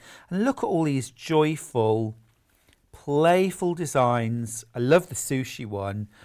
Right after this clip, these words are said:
What about lunch bags or a backpack for college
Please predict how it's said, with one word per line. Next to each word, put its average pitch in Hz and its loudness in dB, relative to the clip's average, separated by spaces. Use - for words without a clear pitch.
What 170 0
about 185 6
lunch 165 2
bags 113 4
or 131 2
a 117 -2
backpack - 0
for - -14
college 113 -2